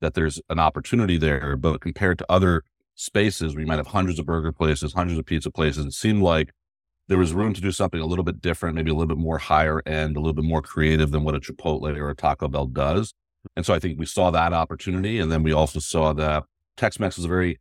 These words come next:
interesting space. So we like to think about the tortilla as a blank canvas. You can do a whole lot with it. So in terms of creativity and ability to do some fun things with the menu,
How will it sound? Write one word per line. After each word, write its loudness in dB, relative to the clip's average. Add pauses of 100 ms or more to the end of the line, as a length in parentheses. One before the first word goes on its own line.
(220)
interesting -2
space. -6
So -4
we 0
like 0
to -2
think -2
about 0
the -8
tortilla 0
as 0
a -4
blank -2
canvas. -2
You -14
can -4
do 0
a 0
whole 0
lot 2
with -10
it. -10
So -4 (120)
in -12
terms -4
of -4
creativity -2
and -2
ability 0
to -12 (220)
do 2
some -2
fun 0
things -4
with -12
the -4
menu, 0